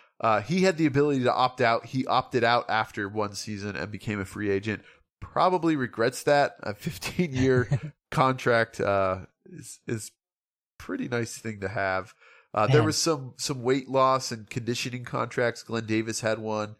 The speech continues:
Speaker 1: Uh, some of the other ones that were kind of funny that I thought. Did you have any more that you wanted to jump in, or you just want me to go down my list?
Speaker 2: Yeah, you could go down the list. I, I enjoy hearing 'em. Go for it.
Speaker 1: There were several players, including this guy who I've never heard of,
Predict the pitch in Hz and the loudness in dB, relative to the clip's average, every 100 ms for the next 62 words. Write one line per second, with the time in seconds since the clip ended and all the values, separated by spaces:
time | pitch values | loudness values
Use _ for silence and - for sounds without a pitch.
0 | _ _ _ _ 90 90 90 85 _ _ | _ _ _ _ -4 -2 -2 -6 _ _
1 | _ - _ _ - 185 208 131 147 147 | _ -20 _ _ -4 0 2 4 2 2
2 | 123 117 123 107 107 123 110 - 113 101 | 0 0 -4 -4 -2 0 0 -2 -2 0
3 | 104 98 _ _ _ _ - 110 104 107 | -2 -6 _ _ _ _ 0 2 2 2
4 | 101 143 156 170 160 147 127 127 131 135 | 0 0 4 4 4 0 2 2 2 2
5 | 131 127 117 131 127 143 110 95 101 113 | 2 0 -2 -4 -4 -2 -2 -2 -8 -6
6 | 95 101 95 98 - 117 107 101 98 98 | -4 0 0 -2 -4 0 0 0 -2 -4
7 | - - _ _ - 180 151 170 156 131 | -6 -16 _ _ 2 4 4 4 4 4
8 | 120 123 135 - 127 120 123 120 123 120 | 4 4 2 4 4 4 0 4 2 4
9 | 127 117 113 - - 127 117 120 _ _ | 2 0 -4 -4 0 0 0 -4 _ _
10 | _ _ _ _ - 127 143 170 156 - | _ _ _ _ -12 -2 0 2 0 0
11 | 196 180 - 127 120 113 110 117 - 147 | 0 0 0 0 2 0 -2 -8 -4 -2
12 | 143 123 - 110 110 104 104 92 90 113 | -2 -4 0 0 0 -2 -4 -8 -4 -2
13 | 98 95 | -2 -4